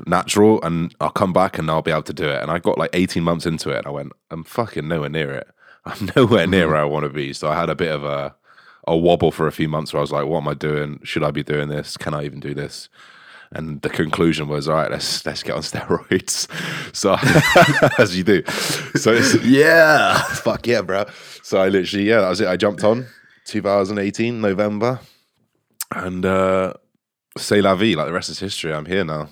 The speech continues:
Speaker 1: I'm in it.
Speaker 2: What was it like? So what did you start with? Testosterone, I take it.
Speaker 1: Yeah, two hundred fifty milligrams of testosterone. I, I think I was lucky in the fact I had some people around me that, um,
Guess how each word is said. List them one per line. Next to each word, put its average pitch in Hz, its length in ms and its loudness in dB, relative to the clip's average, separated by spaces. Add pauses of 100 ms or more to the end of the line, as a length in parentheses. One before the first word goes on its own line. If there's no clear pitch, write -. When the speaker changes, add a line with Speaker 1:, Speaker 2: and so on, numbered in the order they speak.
Speaker 1:
I'm 80 100 -10
in 92 100 -4
it. 80 160 -6 (1000)
Speaker 2:
What 92 140 0
was 101 120 2
it 113 80 2
like? 107 440 6 (220)
So 104 280 4
what 107 160 2
did 123 100 0
you 120 100 -2
start 110 340 4
with? 71 200 -4
Testosterone, 85 680 -2
I 73 40 -4 (140)
take - 160 -10
it. 50 160 -12 (140)
Speaker 1:
Yeah, 82 200 -2
two - 200 2
hundred 123 180 4
fifty 113 220 -2
milligrams 85 400 2
of 78 60 -8
testosterone. 73 600 -6
I, 76 180 0
I - 40 -2
think 98 100 2
I 95 60 4
was 90 120 0
lucky 104 220 2
in 95 60 4
the 85 80 2
fact - 280 -2
I 87 40 -2
had 87 120 -2
some 80 120 -4
people 85 260 -2
around 82 280 0
me 80 100 -4
that, 71 240 -8 (160)
um, 73 500 -6